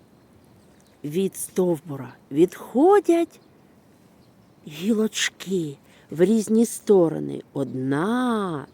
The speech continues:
дві, три, чотири. На цих великих гілочках є маленькі. А на маленьких гілочках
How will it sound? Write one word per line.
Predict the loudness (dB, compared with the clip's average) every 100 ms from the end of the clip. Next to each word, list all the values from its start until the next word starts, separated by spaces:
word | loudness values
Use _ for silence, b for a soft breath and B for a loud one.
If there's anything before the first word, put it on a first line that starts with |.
| -18 -12
дві, | -12 -8 -4 -2 0 0 -2 -4 -8 b b _
три, | -8 0 2 4 2 0 -2 -6 -8
чотири. | -2 -2 0 0 0 0 -2 -2 -4 -14 b b b
На | 2 2
цих | 4 2 4
великих | 4 4 2 0 2
гілочках | 4 2 -2 0 0 -2 -16 b b
є | -10 0 2
маленькі. | 4 4 4 4 2 0 -4 -10 -10 b b b b 0
А | 2 4
на | 4 4
маленьких | 4 4 6 6 6 2 -2 -2
гілочках | 0 2 0 -2 -12 -2 0 0 -6